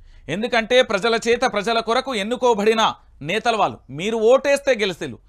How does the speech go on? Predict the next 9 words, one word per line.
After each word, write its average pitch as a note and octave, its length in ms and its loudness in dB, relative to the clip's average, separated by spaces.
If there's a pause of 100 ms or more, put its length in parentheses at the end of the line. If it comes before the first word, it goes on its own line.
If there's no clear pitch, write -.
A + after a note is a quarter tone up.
(320)
మీ F#3+ 260 -4
ఓటు C4+ 340 4
వల్ల C4+ 280 4
వాడు A#3+ 240 4
ఈ A#3+ 120 -2
రోజు A#3 240 0
ఉంటాడు. F3 240 -6
వాడు F3 240 2
గ-, F#3+ 180 -2